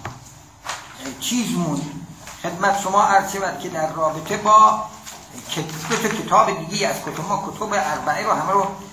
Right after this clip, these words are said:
خواستیم بحث کنیم. دو تا از کتابا موند که اجمالاً در این جلسهٔ مختصر اون دو تا کتابم عرض کنیم.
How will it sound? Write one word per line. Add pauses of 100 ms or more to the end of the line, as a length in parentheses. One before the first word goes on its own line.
(1400)
خواستیم
بحث
کنیم. (1900)
دو
تا
از
کتابا
موند (480)
که
اجمالاً
در
این
جلسهٔ
مختصر
اون
دو
تا
کتابم
عرض
کنیم.